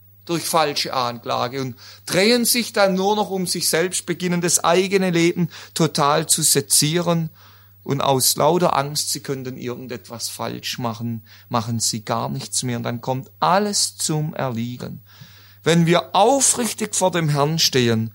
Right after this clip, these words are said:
wollen wir uns durch falsche Anschuldigungen nicht aufhalten lassen, sondern froh an seiner Hand unseren Weg weitergehen. Aber passen wir auch auf uns selbst auf,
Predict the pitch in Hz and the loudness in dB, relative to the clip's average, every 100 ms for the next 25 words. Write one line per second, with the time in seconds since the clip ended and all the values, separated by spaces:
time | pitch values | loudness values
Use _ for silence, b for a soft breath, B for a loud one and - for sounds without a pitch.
0 | B B B 165 175 170 165 160 151 - | B B B 4 6 6 4 2 2 2
1 | 151 139 - - 147 156 185 - 185 - | 4 4 2 0 2 2 2 2 2 2
2 | 135 139 131 147 139 135 135 135 131 131 | 2 2 2 2 0 0 0 2 4 4
3 | 135 170 175 - - 127 127 - 123 117 | 4 4 2 -4 0 2 2 0 0 -2
4 | - 117 107 104 110 104 B B B B | -6 -6 -4 -4 -6 -8 B B B B
5 | - 156 143 139 131 - - 143 175 196 | 2 4 4 2 2 0 2 6 8 6
6 | 175 160 - 151 139 139 123 123 131 139 | 4 4 4 4 4 2 0 0 -2 -4
7 | 127 120 135 113 113 107 107 113 110 107 | -4 -2 -2 0 -2 -2 -2 -4 -8 -8
8 | 107 110 110 107 110 110 - - b b | -6 -6 -8 -10 -10 -10 -14 -18 b b
9 | b b b b 127 127 143 139 139 135 | b b b b -6 -2 -2 -2 -2 0
10 | 131 120 120 120 - 110 101 - 139 - | 0 0 -2 -4 -4 -8 -6 -4 -4 -4
11 | - 156 147 143 - | -6 -4 -4 -6 -10